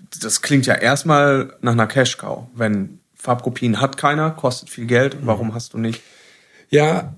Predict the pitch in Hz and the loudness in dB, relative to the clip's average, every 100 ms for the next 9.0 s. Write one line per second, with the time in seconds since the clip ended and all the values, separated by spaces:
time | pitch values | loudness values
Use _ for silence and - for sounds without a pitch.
0 | _ 127 139 170 170 175 147 110 120 139 | _ 0 2 4 2 2 2 2 2 2
1 | 135 - - - 131 160 202 208 131 117 | 2 0 -4 4 4 6 4 2 -2 -4
2 | 135 190 180 156 165 - - 113 110 131 | 0 0 0 -4 -4 -6 -6 -2 2 0
3 | - 143 143 143 123 120 117 147 135 131 | 2 -2 0 -2 -2 -4 -2 0 2 2
4 | 127 - - 147 - - 135 170 147 156 | 0 -8 -6 -4 -4 -4 0 2 4 2
5 | 156 - 147 - - _ _ _ - 147 | 0 -8 -14 -16 -20 _ _ _ -4 2
6 | 190 226 - 123 139 139 131 131 143 139 | 2 2 -6 0 0 0 -2 0 2 0
7 | - 123 117 117 - 110 117 135 120 110 | 2 2 2 -2 -10 -4 -2 0 0 0
8 | 113 190 240 117 110 113 143 - 113 147 | 0 0 -4 -8 -8 -4 -2 -2 -4 -6